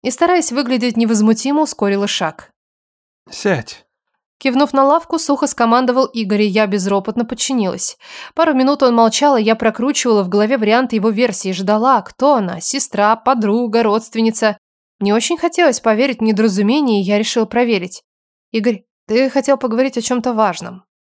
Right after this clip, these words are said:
Speaker 1: подсказала я тихо и, сдержанно улыбнувшись, опередила его. «Я тоже. То есть у меня есть потрясающая новость.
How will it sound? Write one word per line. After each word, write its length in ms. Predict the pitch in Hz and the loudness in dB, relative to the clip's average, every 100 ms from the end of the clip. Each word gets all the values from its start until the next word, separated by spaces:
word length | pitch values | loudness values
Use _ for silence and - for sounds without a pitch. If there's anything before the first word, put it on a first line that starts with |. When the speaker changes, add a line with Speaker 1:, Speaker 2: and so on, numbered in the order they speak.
| _ - | _ -14
Speaker 1:
подсказала 500 | 220 - 214 220 220 | -10 -4 0 2 2
я 100 | 208 | 0
тихо 320 | 208 285 - | -2 -4 0
и, 60 | 214 | 0
сдержанно 500 | 175 208 269 240 214 | 0 0 0 2 2
улыбнувшись, 540 | 214 202 302 - 240 | 0 0 -4 -4 -6
опередила 420 | 233 247 240 202 | -4 -4 -2 -2
его. 320 | 175 165 175 175 _ - | -4 -8 -12 -14 _ -10
«Я 180 | 220 | -8
тоже. 400 | 240 202 170 180 - - - - - | -4 -6 -6 -12 -16 -20 -20 -18 -6
То 80 | 214 | -2
есть 260 | 214 - - | 0 -2 -4
у 100 | 240 | 0
меня 220 | 214 226 | 2 2
есть 260 | 262 294 - | 0 -2 -4
потрясающая 600 | 214 202 - 214 - 202 | -6 -4 -2 -2 -2 -2
новость. 500 | 185 165 - - | -4 -6 -10 -14